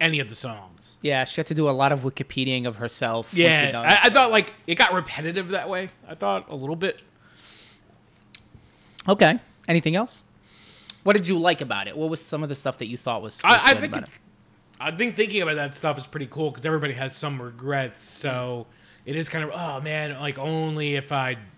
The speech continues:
Speaker 1: decided to do this." And, and
Speaker 2: Right.
Speaker 1: not to be famous or anything, but, "Ah, I saw this, like, really attractive girl. I, I didn't ask her out.
Speaker 2: Right.
Speaker 1: Like,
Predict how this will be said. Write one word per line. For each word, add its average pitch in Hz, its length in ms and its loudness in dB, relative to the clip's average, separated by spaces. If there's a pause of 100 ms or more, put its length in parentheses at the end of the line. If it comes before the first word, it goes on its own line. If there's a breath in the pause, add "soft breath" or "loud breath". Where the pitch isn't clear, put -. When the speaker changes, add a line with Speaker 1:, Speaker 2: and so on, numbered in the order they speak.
Speaker 1:
decided 135 720 -8
to 107 80 -20
do 131 300 -14
this." - 480 -18 (340 soft breath)
And, 202 100 -2
and 214 180 0
Speaker 2:
Right. 262 100 4
Speaker 1:
not 240 160 2
to 170 60 -8
be 180 80 -2
famous 190 500 2
or 147 60 -4
anything, 160 260 -6
but, - 120 -16 (140)
"Ah, 135 240 -12
I 156 40 -10
saw 156 160 -10
this, 131 220 -14 (100)
like, 139 220 -8
really 254 200 2
attractive 160 380 -6
girl. 143 180 0
I, 139 180 -4
I 143 80 -6
didn't 135 180 -4
ask 131 240 -10
her 113 120 -14
out. 117 220 -10
Speaker 2:
Right. 127 140 -8
Speaker 1:
Like, 107 220 -16